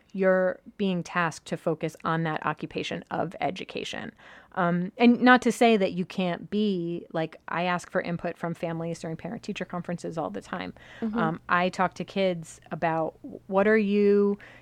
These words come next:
Speaker 1: you know, how's your project coming along? Are you having difficulty, um, with anything you need to do for that?" I do a lot of education at the beginning of the year, especially, and you were with me
Speaker 2: Yeah.
Speaker 1: when we did this, about what
Speaker 2: Yep.
Speaker 1: does an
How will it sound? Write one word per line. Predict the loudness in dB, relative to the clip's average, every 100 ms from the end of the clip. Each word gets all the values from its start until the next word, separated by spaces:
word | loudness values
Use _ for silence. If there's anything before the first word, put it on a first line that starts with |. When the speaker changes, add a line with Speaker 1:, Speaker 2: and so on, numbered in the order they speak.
| _
Speaker 1:
you | 0
know, | 2
how's | 4 2 2
your | -2
project | 2 2 4 2 -2 -6
coming | -4 -4
along? | -4 -4 -4 -4
Are | -4
you | -2
having | -2 0 0
difficulty, | -2 -4 -6 -6 -4 -6 -8 -12 -20 -18 -6
um, | -2 0 -2 -4 -6 -4
with | -2
anything | 0 0 -2 -2
you |
need | -2 -4
to | -6
do | -6 -6
for | -6 -4
that?" | -4 -2
I | -2
do | 0 2
a |
lot | 2 2 2
of | 2
education | 0 -2 -8 -8 -6
at | -8 -8
the |
beginning | -10 -6 -6 -6
of | -8
the |
year, | -8 -8
especially, | -4 -2 0 4 6
and | 8
you | 6
were | 6 4
with | 2 2
me | 2
Speaker 2:
Yeah. | 0
Speaker 1:
when | 0
we | -2
did | -2
this, | -2
about | 0 2 0 0 6
what | 6
Speaker 2:
Yep. | 6
Speaker 1:
does | 4
an | 4